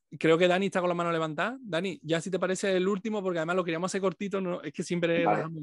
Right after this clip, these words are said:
Speaker 2: No, no,
Speaker 1: la tarea.
Speaker 2: simplemente decir que Composer, eh, requiere dos gigas de ram de un, de la máquina, con lo cual simplemente con utilizar, cuando queremos utilizar alguna de las tecnologías asociadas que ahora mismo utilizamos con Drupal, no nos podemos ir a un servidor,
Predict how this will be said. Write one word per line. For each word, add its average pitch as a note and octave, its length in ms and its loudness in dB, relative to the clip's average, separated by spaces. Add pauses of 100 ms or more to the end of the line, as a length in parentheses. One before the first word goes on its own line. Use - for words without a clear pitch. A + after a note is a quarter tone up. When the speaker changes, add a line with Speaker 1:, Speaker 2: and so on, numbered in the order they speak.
(140)
Speaker 2:
No, A2+ 100 4
no, C3+ 80 6
Speaker 1:
la D3+ 100 4
tarea. D3 180 -6
Speaker 2:
simplemente C3+ 380 6
decir C#3 280 4
que B2 140 2
Composer, C3 680 2
eh, B2+ 340 4 (260)
requiere B2 400 4
dos A#2 200 2
gigas G#2 320 4
de G2 200 4
ram G#2 260 2
de G2 100 2
un, G2 200 -2
de F#2 120 2
la F2+ 120 4
máquina, F#2 440 -2
con F2+ 120 2
lo F2+ 120 0
cual A2+ 340 0 (340)
simplemente A2+ 580 0
con A2+ 140 2
utilizar, A2+ 600 0
cuando G#2 280 -2
queremos A#2 340 0
utilizar A2+ 380 0
alguna A2 260 2
de A2 60 4
las G#2+ 240 0
tecnologías G#2 720 2
asociadas G#2+ 500 0
que G2+ 80 0
ahora G2+ 160 4
mismo G#2 180 -2
utilizamos G2+ 480 0
con G#2 140 0
Drupal, G#2 460 0 (440)
no A2 200 2
nos A2 100 2
podemos G2+ 320 2
ir F#2+ 60 4
a F#2 60 6
un F#2 100 0
servidor, F2+ 640 2